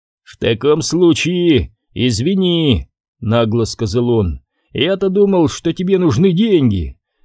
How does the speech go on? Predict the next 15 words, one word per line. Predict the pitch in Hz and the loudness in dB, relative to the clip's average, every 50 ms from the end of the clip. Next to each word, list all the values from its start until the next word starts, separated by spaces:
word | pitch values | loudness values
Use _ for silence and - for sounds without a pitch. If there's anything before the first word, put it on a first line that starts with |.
| _ | _
Ошибочка». | - 104 107 113 110 - - 123 135 147 151 160 165 - - - - 170 170 165 156 143 120 92 71 - _ _ _ _ _ _ _ _ _ _ _ _ _ _ _ _ _ _ _ _ _ _ _ _ | -4 -2 0 0 0 -2 -2 -2 -2 -2 0 0 0 0 0 -2 0 2 2 4 4 4 2 0 -2 -6 _ _ _ _ _ _ _ _ _ _ _ _ _ _ _ _ _ _ _ _ _ _ _ _
Но | - 101 98 104 110 101 | -6 -4 -2 0 0 -2
в | - - | -4 -4
ту | - 127 127 104 | -6 -4 -2 -2
же | 101 117 | 0 0
минуту | 117 120 143 170 170 160 - 95 82 71 - _ _ _ _ _ _ _ | 0 0 0 -2 -4 -4 -4 -6 -8 -8 -10 _ _ _ _ _ _ _
он | - 107 120 127 127 | -2 0 2 2 2
испуганно | - - - - 151 131 127 135 131 135 135 | 0 -2 -6 -6 -4 0 0 2 2 2 0
отпрянул | 127 - - - 160 170 151 127 120 120 123 | -2 -2 -4 -2 0 0 2 2 2 0 0
от | 117 - | -2 -2
Макса, | 165 175 160 120 - - - 90 71 - _ _ _ _ _ _ _ _ - | -2 0 0 -2 -2 -4 -8 -8 -10 -10 _ _ _ _ _ _ _ _ -8
опять | - 104 107 104 - 165 175 156 117 - | -2 -2 -2 0 0 0 0 0 0 -2
схватившего | - - - - 110 123 117 - 185 165 - - - 147 139 135 | -4 -12 -8 -6 -4 -4 -4 -4 -6 -6 -6 -6 -6 -2 0 0
его | 123 120 143 156 165 156 147 | 2 2 2 2 0 0 0
руку. | 165 202 170 - - 98 73 67 65 - | 0 -2 -2 -4 -6 -8 -10 -10 -12 -16